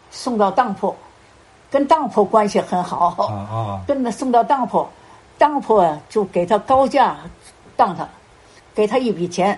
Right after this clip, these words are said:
Speaker 1: 他拿这个钱再去买这个东西，再给织这个东西。反正当铺也知道你准，准赎，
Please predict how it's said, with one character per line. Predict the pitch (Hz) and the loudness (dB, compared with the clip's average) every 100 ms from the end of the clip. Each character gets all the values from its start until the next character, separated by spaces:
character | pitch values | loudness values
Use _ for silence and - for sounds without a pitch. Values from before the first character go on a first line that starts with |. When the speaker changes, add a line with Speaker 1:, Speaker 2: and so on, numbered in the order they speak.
| - | -6
Speaker 1:
他 | - 254 | -2 0
拿 | 247 294 | 2 2
这 | 285 | 2
个 | 214 | -2
钱 | - 220 214 | 0 0 2
再 | 254 | 0
去 | - 247 | 2 -2
买 | 175 151 | -2 -2
这 | 185 220 | 0 0
个 | |
东 | 196 190 | 0 -4
西， | 175 151 - _ - - - | -6 -10 -14 _ -20 -12 0
再 | 196 | 0
给 | 185 180 | 0 -8
织 | - 214 | 0 0
这 | 185 | 2
个 | 175 | -2
东 | 165 160 | -4 -8
西。 | 143 - _ - - - | -12 -16 _ -20 -20 -4
反 | 233 | -4
正 | 247 | 0
当 | 330 311 | 0 0
铺 | 240 | 2
也 | 208 190 | 2 2
知 | 320 311 | -4 0
道 | 220 | 2
你 | 254 | 0
准， | - 196 247 285 - | 0 0 0 -2 -2
准 | 190 | -4
赎， | 190 262 339 | -2 2 2